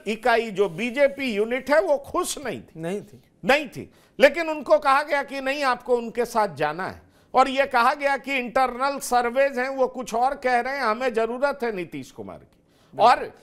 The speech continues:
Speaker 1: दूसरी बात ये भी थी कि इंडिया नैरेटिव को भी तो तोड़ना था, डिमोलिश
Speaker 2: हम्म।
Speaker 1: करना था कि उसका सूत्रधार ही अब हमारे तरफ आ चुका है।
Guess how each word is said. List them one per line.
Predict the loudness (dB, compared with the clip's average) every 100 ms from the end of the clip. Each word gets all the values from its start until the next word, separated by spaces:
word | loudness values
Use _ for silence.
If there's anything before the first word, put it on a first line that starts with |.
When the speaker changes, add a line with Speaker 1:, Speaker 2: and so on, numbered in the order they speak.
| _ _ _ -4
Speaker 1:
दूसरी | -2 -2 -2 0
बात | 0 0
ये | 2 2
भी | 4 0
थी | -4 -6 -4
कि | -4 -2
इंडिया | -2 0 4 4
नैरेटिव | 2 0 0 -2 -2 -6
को | 0 0
भी | 0 -4
तो | -4 -4
तोड़ना | -6 _ 4 4 4 -2 -2
था, | 0 0
डिमोलिश | 0 0 0 0 -2 -4
Speaker 2:
हम्म। | -2
Speaker 1:
करना | -2 0 -2
था | 0 -2
कि | -2
उसका | -6 -4 -4 -2
सूत्रधार | -2 -4 -4 -2 2 0 0
ही | -2
अब | 0
हमारे | -2 -2 -4 -4
तरफ | -4 -4 -6 -10
आ |
चुका | -16 -18 -20
है। | -20